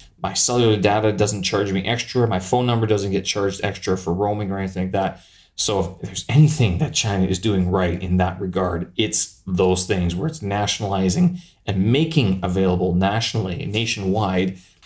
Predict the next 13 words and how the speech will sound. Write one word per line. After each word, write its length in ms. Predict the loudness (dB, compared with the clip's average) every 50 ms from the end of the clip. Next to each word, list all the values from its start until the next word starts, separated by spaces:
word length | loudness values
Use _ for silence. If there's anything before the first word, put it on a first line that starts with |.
| -12 -6
these 220 | -4 -2 -2 0
different 340 | 0 -2 -2 -2 -2 -4 -2
services. 540 | 0 0 0 2 2 2 0 0 -2 -2 -2
So, 260 | 0 0 0 -2 -4 -8 -16 -20 -20 -8 -2
uh, 140 | 0 0 0
and 80 | 0 0
I've 160 | 0 0 2
also 500 | 0 2 2 2 2 2 4 4 4 2
seen 320 | 2 0 -2 -2 -2 0
that, 200 | 0 -2 -2 0
uh, 140 | 0 0 0
there 200 | 0 -2 -2 -2
are, 520 | -2 -2 -2 0 0 0 -2 -2 -4 -10